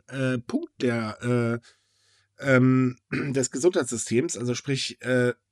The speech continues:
die werden noch nicht mehr ernst genommen, weil die jetzt sagen, „Ja Gott, du brauchst ja eh, so Menschenpflegen, brauchst keine richtige Ausbildung, scheiß drauf.“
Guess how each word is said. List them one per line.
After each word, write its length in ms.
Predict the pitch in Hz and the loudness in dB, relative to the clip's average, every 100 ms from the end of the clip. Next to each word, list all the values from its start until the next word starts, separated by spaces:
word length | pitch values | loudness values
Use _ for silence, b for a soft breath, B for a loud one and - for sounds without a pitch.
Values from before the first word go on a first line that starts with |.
| _ b b 117 110 | _ b b -20 -6
die 100 | 110 | 0
werden 120 | 117 147 | 2 4
noch 60 | |
nicht 100 | 143 | 2
mehr 140 | 131 131 | 2 2
ernst 180 | 180 - | 0 -2
genommen, 180 | 110 | -2
weil 60 | 127 | 0
die 60 | 120 | 0
jetzt 80 | 113 | 0
sagen, 140 | 127 | -2
„Ja 80 | 110 | 0
Gott, 180 | 131 117 | -2 -4
du 140 | 104 90 - | -12 -14 -14
brauchst 300 | - 120 - | -8 -6 -6
ja 60 | 101 | -2
eh, 180 | 120 | 0
so 200 | 117 - 95 | 0 -2 -6
Menschenpflegen, 540 | 117 127 131 - 120 | -4 -4 -4 -4 -4
brauchst 200 | 110 117 | -4 -4
keine 180 | 123 123 | -2 -2
richtige 280 | 113 107 104 | -2 -4 -4
Ausbildung, 420 | 143 - 101 110 | -4 -4 -2 -2
scheiß 300 | - 131 - | -2 -2 -2
drauf.“ 300 | - 113 | -4 -8